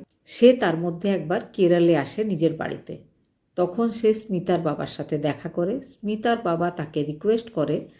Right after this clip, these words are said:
যে, "তুমি personally একবার স্মিতার যে হাজব্যান্ড অ্যান্থনি, তার কাছে যাও, গিয়ে দেখো তো আসলে ব্যাপারটা কি। আমাদের পুরোপুরি সন্দেহ যে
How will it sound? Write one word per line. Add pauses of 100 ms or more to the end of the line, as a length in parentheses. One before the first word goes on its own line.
(400)
যে,
"তুমি
personally
একবার
স্মিতার
যে
হাজব্যান্ড
অ্যান্থনি,
তার
কাছে
যাও, (720)
গিয়ে
দেখো
তো
আসলে
ব্যাপারটা
কি।
আমাদের
পুরোপুরি
সন্দেহ
যে